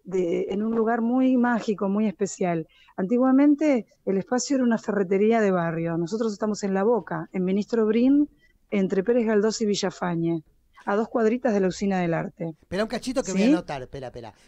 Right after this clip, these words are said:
Speaker 2: Ministro Brin, entre
Speaker 1: Sí, Pérez Galdós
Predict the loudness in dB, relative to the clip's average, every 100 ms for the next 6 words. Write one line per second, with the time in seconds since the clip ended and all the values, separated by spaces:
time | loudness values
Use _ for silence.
0 | _ -14 -12 -14 -12 -8 -6 -4 -4 -4
1 | -4 -8 -14 _ _ _ _ _ _ _
2 | _ _ _ _ _ _ _ _ _ -6
3 | -4 -4 -4 -4 -4 -6 _ _ -16 0
4 | 2 4 0 _ _ _ -20 -2 2 4
5 | 4 2 2 2 0 -2 -8